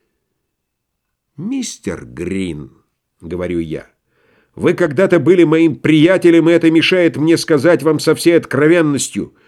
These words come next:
что если бы мне пришлось выбирать между вашим обществом и обществом обыкновенной кудлатой колченогой дворняжки,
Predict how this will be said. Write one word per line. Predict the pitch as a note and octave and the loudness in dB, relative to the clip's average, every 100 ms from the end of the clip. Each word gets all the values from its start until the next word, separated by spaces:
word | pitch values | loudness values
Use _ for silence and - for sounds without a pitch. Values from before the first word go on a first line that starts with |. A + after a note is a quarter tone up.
| _ _ _ _ _ _ | _ _ _ _ _ _
что | - A#2 | -6 0
если | B2+ C#3 C#3 | 0 0 0
бы | C3 | 0
мне | D3+ E3 D#3+ | 2 2 2
пришлось | C#3 - D3 A2+ | 0 0 -2 0
выбирать | E2+ C3 D3+ D3 - | -2 0 2 0 -2
между | A2 A2+ G#2+ | -4 -2 -2
вашим | A2+ A#3+ G3+ - B2+ | -2 0 -2 -4 -4
обществом | G2+ D2+ - E2+ - A#1+ - _ _ | -6 -6 -12 -14 -16 -20 -20 _ _
и | - F3+ | 0 2
обществом | D#3 D#3 C3 - A#2+ B2 | 4 0 -4 -4 -2 0
обыкновенной | B2+ A2 D3+ E3 D3+ A2+ | -2 -2 0 2 2 0
кудлатой | G#2 C3+ B2 D#3 C3 A#2 | -2 -2 0 0 0 -4
колченогой | A#2+ A2+ - D3 A#2 G2+ | -4 -6 -2 -2 -2 -6
дворняжки, | D#2 A#2 C#3+ A#3+ B3+ - - - | -6 -4 -2 -2 -2 -6 -14 -18